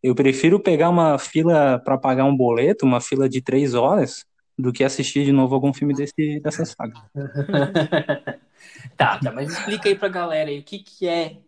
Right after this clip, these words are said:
Speaker 2: Sharknado?
Speaker 1: Ai, tá, é o seguinte, camaradas.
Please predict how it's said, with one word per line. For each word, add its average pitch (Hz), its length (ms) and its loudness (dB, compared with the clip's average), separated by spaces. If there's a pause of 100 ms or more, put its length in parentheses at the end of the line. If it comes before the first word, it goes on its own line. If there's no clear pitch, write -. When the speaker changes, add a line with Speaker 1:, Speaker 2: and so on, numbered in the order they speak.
(340)
Speaker 2:
Sharknado? 107 680 -12 (680)
Speaker 1:
Ai, 190 520 0 (460)
tá, 127 140 2
é - 20 -2
o 117 40 -4
seguinte, 143 440 0
camaradas. 113 680 -2